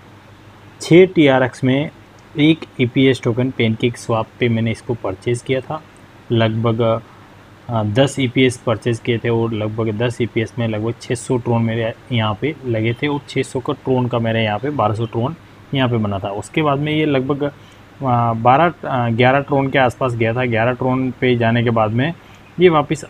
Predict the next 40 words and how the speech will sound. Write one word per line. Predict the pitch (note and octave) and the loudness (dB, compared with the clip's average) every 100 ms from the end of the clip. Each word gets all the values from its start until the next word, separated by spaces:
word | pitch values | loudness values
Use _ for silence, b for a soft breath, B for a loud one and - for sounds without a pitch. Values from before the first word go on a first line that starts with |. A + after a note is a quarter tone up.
| D3 | -4
अब | C#3 | 0
नीचे | B2+ A#2+ C#3 | 0 0 2
आया | B2 | 2
है | A#2+ D#3 | 2 -2
लगभग | D3 A2+ C#3 | -2 -2 -4
साढ़े | - A#2+ A#2 | -2 0 2
आठ | A2 A2 | 2 0
ट्रॉन | A2 G#2 | -4 -2
के | E3 - - | -4 -8 -2
आसपास, | A2+ - - F#2+ - | -2 -2 -10 -12 -10
ठीक | D#3+ C#3 | -8 -8
है। | - - - - - - - - | -12 -20 -20 -20 -20 -20 -6 2
तो | B2+ B2 D3 - | 4 4 2 -2
अच्छी | D3 - F#3+ | -2 2 4
बात | F3+ F3 | 4 6
ये | F3+ | 8
है | F3+ | 8
कि | F3 | 6
आप | E3 E3 | 4 2
यहाँ | D#3 D#3+ | 2 4
पे | D#3 | 2
अगर | C#3+ | 2
ट्रॉन | C#3+ C#3 C3+ | 0 2 4
में | D3 D3 D3 | 4 2 4
भी | D#3 D3 | 4 2
अगर | C3 C3+ | 2 2
करना | B2+ C3 C3 | 2 0 0
चाहते | B2+ B2+ | 0 -2
हैं, | C3+ - | -2 0
ट्रॉन | B2 | 0
में | B2+ B2+ | 2 2
भी | C3 | 2
यहाँ | B2 | 2
पे | A2+ C#3 | 0 -4
swap | - B2 A#2 A#2+ | -2 0 0 0
करके | A2+ G2+ C3+ D#3 B B B B - | -4 -2 -2 -4 B B B B -10
इसको | B2+ - D#3 | -10 -2 -2
छोड़ | D3+ - B2 C3+ | -2 2 6 6
सकते | C#3 C3+ - D3 | 4 -4 -2 -2
हैं | C3 C3+ | -2 -4